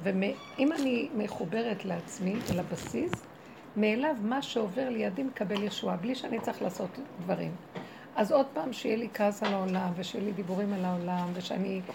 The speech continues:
אביע דעה וזה, זה מיותר. כי ברור, עולם יותר ויותר, אני יוצאת מהתוכנה, אני מחוץ לתוכנה. אני מחוץ לתוכנה של המטריקס, ממש. אני ממש מרגישה את זה, וזה לא קשור אליי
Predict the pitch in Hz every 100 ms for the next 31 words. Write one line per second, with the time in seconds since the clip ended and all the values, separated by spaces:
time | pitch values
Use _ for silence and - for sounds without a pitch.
0 | - - - 165 220 180 214 226 233 247
1 | 220 226 226 175 143 98 - 214 277 370
2 | 180 151 208 208 233 247 247 - - -
3 | - - - - 220 254 254 311 254 220
4 | 190 196 233 220 247 240 247 - 202 120
5 | 117 120 - - 208 220 233 240 240 247
6 | 320 - 311 - 311 196 - - - -
7 | - - - 240 226 226 - 262 302 254
8 | 254 - 247 240 220 233 226 185 185 220
9 | 202 240 208 - - 190 202 240 247 269
10 | 190 196 - 208 196 180 170 185 190 226
11 | 233 208 247 277 277 285 254 240